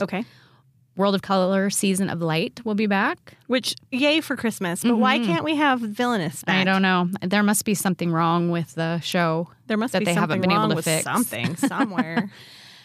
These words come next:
Speaker 2: The Sip and Savor will be back for Festival of Holidays, the food booths, and their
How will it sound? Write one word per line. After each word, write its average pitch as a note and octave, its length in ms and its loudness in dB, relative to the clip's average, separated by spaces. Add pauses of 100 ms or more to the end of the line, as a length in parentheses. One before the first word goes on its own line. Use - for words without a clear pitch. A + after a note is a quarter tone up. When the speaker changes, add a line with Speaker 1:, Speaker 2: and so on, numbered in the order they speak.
(220)
Speaker 2:
The G3 80 0
Sip A3 200 0
and A3+ 120 4
Savor A3 300 2
will G#3+ 100 2
be G#3 120 0
back G3+ 360 2
for - 160 -6
Festival F#3+ 440 -4
of F3 60 -4
Holidays, F3+ 500 0
the F3+ 80 -4
food F3 240 -4
booths, G3 440 -4 (320)
and E3+ 960 0
their F3 420 -4